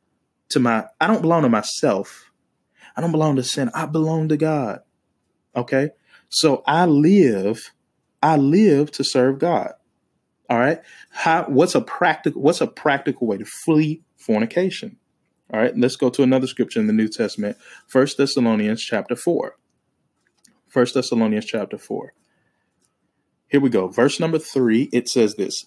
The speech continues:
"For this is the will of God, even your sanctification,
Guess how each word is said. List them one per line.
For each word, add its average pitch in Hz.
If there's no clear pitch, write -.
"For 135
this 120
is 135
the 113
will 117
of 110
God, 95
even 156
your 113
sanctification, 120